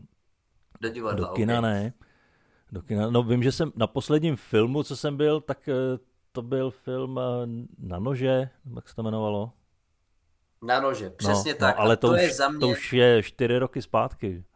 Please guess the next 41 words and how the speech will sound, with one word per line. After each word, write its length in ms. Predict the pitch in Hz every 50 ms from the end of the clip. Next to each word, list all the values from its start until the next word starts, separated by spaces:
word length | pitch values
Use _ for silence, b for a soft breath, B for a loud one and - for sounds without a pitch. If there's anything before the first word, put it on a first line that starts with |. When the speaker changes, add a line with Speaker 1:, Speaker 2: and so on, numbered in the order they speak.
| b b b b b
Speaker 1:
To 80 | 117
je 80 | 113 110
čtyři 360 | - - - 123 117 113 117
roky. 360 | 113 120 - - - 104 - _ _ _ -
Speaker 2:
No. 240 | 95 90 92 107 - _ _ _
Speaker 1:
To 80 | - 127
je 100 | 139 160
ale, 160 | 165 190 185 - - -
to 60 | 180
je 80 | 190 190
jako 200 | 190 185 196 170
výborný 720 | 123 101 98 101 135 131 120 123 151 147 143 147 143 131 127
film. 440 | - - 117 107 101 98 95 95 - _ _ _ _ _ _ _ _ _ _ _ _
Pořád. 520 | - 127 117 - 107 90 90 - - - _ _ _ _ _ _ _ _ _ _ _
Ta 100 | - 113
jednička, 720 | 107 110 131 151 170 185 175 180 - - 151 143 143 143 143 - _ -
vynik-, 360 | 101 95 113 113 107 101 104
ta 120 | - 135 143
dro-, 240 | 170 185 180 165
dvojka 340 | 151 147 165 175 170 - 156 139
ne. 280 | 123 110 92 - - - _ _ _ _ _ _ _ _ -
Ta 60 | 110
Speaker 2:
Hm. 40 | 110
Speaker 1:
jednička 320 | 113 120 127 - - 127
je 60 | 120
výborná. 420 | 107 101 92 92 92 92 87 82 - _ _ _ _ _ _ - - -
Speaker 2:
Takže 200 | - 127 127 170
vlastně 260 | 180 175 - - 190
možná 300 | 175 170 135 160 170 165
jsme 180 | - 170 165 147
se 140 | - 170 175
i 320 | - 156 151 165 - -
dostali 400 | 147 156 147 - - 165 156 160
k 60 | 160
odpovědi 440 | 156 - - 160 151 151 147 147 156
na 80 | 147 135
tu 120 | - 160
otázku, 460 | 151 139 143 131 135 - - - 139
co 160 | - - 139
byl 140 | 127 139 143
poslední 920 | - - - 135 - - 147 143 131 131 139 143 143 139 139 139 135 -